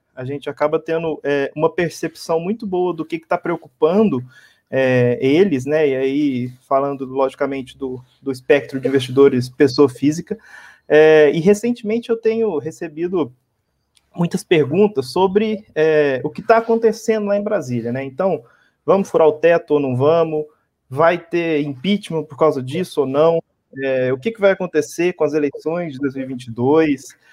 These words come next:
É, é, qual que é a sua visão, Bruce, sobre, sobre esses temas aí? E como é que você acha que isso influencia, é, é, a Bolsa? E pra gente começar a entrar mais especificamente aqui, o setor imobiliário.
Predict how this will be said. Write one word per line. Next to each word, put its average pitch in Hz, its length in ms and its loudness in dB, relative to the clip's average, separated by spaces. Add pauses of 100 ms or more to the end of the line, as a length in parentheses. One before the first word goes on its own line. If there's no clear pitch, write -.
(360)
É, 131 840 2
é, 123 40 -4
qual 220 160 0
que 247 60 -2
é 240 40 -2
a 247 40 -10
sua 220 160 4
visão, 151 360 0
Bruce, 117 360 -12
sobre, 127 480 -6
sobre 135 320 -6
esses 131 240 -12
temas 131 440 -4
aí? 175 360 2
E 175 40 -6
como 165 140 -4
é 202 40 2
que 202 60 -8
você 214 100 4
acha 202 200 2
que - 80 -2
isso 185 140 -4
influencia, 170 760 -2 (460)
é, 127 380 4
é, 123 560 4
a 135 100 4
Bolsa? 180 560 4
E 180 220 -2
pra 160 180 4
gente 151 240 -2
começar 147 300 0
a 147 60 0
entrar 143 280 0
mais 139 220 -2
especificamente 131 640 -6
aqui, 127 120 -4
o 139 60 -2
setor 131 500 2
imobiliário. 135 640 2